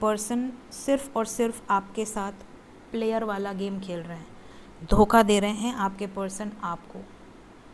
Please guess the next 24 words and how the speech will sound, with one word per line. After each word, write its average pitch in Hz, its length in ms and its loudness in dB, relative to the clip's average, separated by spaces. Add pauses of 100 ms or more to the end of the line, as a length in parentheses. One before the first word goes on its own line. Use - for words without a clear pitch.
(340)
ये 220 140 0
चीज़ें 208 340 -4
यहाँ 190 200 -4
पर 214 200 -6
मौजूद 180 480 -6
हैं। 175 80 -10
तो 202 100 -6
आपके 196 280 0
person 240 420 -2
की 254 120 0
life 226 360 -2
में 233 80 0
ये 220 180 0 (100)
third 208 140 0
parties 208 380 -4
निकल 190 300 -2
कर 180 180 -4
आई 180 160 -8
हैं। 170 140 -12 (680)
आपके 220 260 4
पर्सन 277 400 0
third 254 220 2
party 247 300 0
में 254 180 0